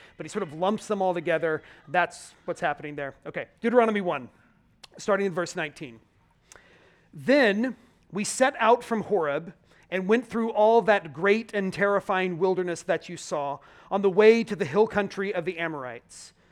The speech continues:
as the Lord our God commanded us. And we came to Kadesh Barnea, and I said to you, 'You have come to the hill country of the Amorites, which the Lord our God is giving us.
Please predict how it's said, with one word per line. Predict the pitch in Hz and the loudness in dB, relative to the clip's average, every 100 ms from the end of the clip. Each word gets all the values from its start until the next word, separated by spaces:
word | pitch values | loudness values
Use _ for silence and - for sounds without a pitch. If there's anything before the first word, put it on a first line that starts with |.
| _ | _
as | - 175 | -6 -2
the | 185 | -2
Lord | 170 190 202 | 2 4 4
our | 185 180 | 4 2
God | 165 165 165 | 4 2 2
commanded | - 165 151 139 123 | -2 -10 -8 -10 -14
us. | 117 - - - _ _ _ - | -16 -18 -20 -20 _ _ _ -8
And | 202 | -4
we | 208 | -4
came | - 240 254 254 | 2 2 2 0
to | 208 | -2
Kadesh | 220 190 214 - | 0 6 6 4
Barnea, | 151 185 180 160 120 110 _ _ _ _ _ _ | -2 -2 -2 -6 -8 -14 _ _ _ _ _ _
and | 190 190 | -4 4
I | 202 240 | 6 4
said | - 233 208 | 4 2 2
to | - | -6
you, | 139 113 127 - _ _ _ - - | -14 -16 -20 -20 _ _ _ -20 -4
'You | 214 269 | 2 6
have | 226 - | 4 4
come | 220 226 226 | 4 4 2
to | 208 | -2
the | 190 | -2
hill | 151 226 | 4 4
country | - 214 - 208 214 | 4 0 0 -6 0
of | 196 160 | 0 -2
the | 190 | -4
Amorites, | 190 208 165 135 127 - - - - | -2 -2 -2 -6 -8 -14 -20 -20 -2
which | 220 220 | 0 0
the | 170 214 | 2 2
Lord | 202 220 226 | 6 8 8
our | 208 196 | 6 2
God | 180 180 180 180 | 4 4 4 4
is | 175 139 | -4 -4
giving | 175 147 127 | -6 -6 -12
us. | 117 - - | -16 -16 -18